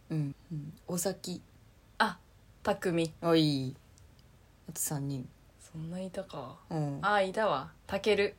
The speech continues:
Speaker 1: あー、はい。あと二人。
Speaker 2: え？はい、どうぞ、答えは。
Speaker 1: シュウフェンファン。
Speaker 2: あ、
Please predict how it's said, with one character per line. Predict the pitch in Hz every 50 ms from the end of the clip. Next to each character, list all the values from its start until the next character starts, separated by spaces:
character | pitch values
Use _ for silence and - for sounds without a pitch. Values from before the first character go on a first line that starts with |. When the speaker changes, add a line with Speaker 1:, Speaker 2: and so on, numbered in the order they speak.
| - - - - - - - - - - -
Speaker 1:
あ | 190 196 190 185 185 180 175 165 175
ー、 | 165
は | 180 160 147
い。 | 139 131 - - - - - - - - - - - - - - - - - - - - - _ _ -
あ | 165
と | 160 160
二 | 156 - - 135
人。 | - - - - - - - - - - - - - - - - - - - - - - - - - - - _ - - - - - - -
Speaker 2:
え？ | 175 175 180 - - - - - - - - - - - - - - - - - - - - - - - - - - - - - - - - - - - - - - - - - - - - -
は | 175
い、 | 165 - - - -
ど | 175 175
う |
ぞ、 | 160 151 - - - - 165 -
答 | 156
え | 147
は。 | 143 143 - - - - - - - - - - -
Speaker 1:
シ | - - - 208 - 214
ュ | 220 214 214 214 208
ウ |
フ | 202 - -
ェ | 190 175 165
ン | 165
フ | 165
ァ | - - 147
ン。 | 131 131 147 139 127
Speaker 2:
あ、 | - 208 262 262 196 170